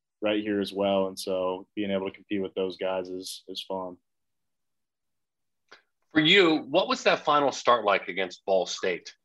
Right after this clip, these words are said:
Speaker 2: The numbers were really good, dude. And I know you'll tell me you wish the team would have won the game. I get that. But it's also you doing the best you can to help your team. It was a really good outing, and it was, you had missed a little bit of time this year. How, how great did it feel that that was your final outing?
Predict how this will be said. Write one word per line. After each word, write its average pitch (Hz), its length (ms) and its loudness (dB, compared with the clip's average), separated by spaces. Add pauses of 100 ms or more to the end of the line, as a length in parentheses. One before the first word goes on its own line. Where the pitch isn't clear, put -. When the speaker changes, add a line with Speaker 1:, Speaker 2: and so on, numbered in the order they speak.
(140)
Speaker 2:
The 98 60 -4
numbers 104 400 0
were 90 100 -4
really 101 240 2
good, 92 280 -2
dude. 92 220 -4
And 107 100 0
I 123 100 4
know 120 140 4
you'll 104 200 2
tell 110 240 0
me 98 120 -6
you 92 160 -10
wish 95 240 -8
the - 80 -14
team 95 240 -6
would 95 100 -2
have 87 100 -8
won 95 220 0
the 87 80 -8
game. 98 320 2
I 90 100 2
get 98 200 0 (100)
that. 87 220 0 (580)
But 104 100 2
it's 104 140 0
also 110 260 2
you 98 280 -2
doing 101 220 -2
the 95 60 -6
best - 360 -2
you 101 260 0
can 107 280 0
to 95 80 0
help 98 260 -2
your 92 120 -6
team. 95 440 -2 (160)
It 135 80 -4
was 113 180 -6
a 101 80 -4
really 98 220 2
good 90 180 -2
outing, 90 400 4
and 90 120 -2
it 95 80 -2
was, 92 260 -8 (400)
you 101 100 2
had 98 100 6
missed 104 220 0
a 104 60 -2
little 101 180 2
bit 98 100 2
of 95 100 -2
time 101 260 2
this 92 180 -2
year. 92 160 2
How, 113 260 0
how 127 100 0
great 117 340 -2
did 107 120 -4
it 95 160 -8
feel 104 200 0
that 92 180 -6
that 95 160 2
was 90 160 -10
your 90 140 -14
final 87 280 -4
outing? 82 240 -2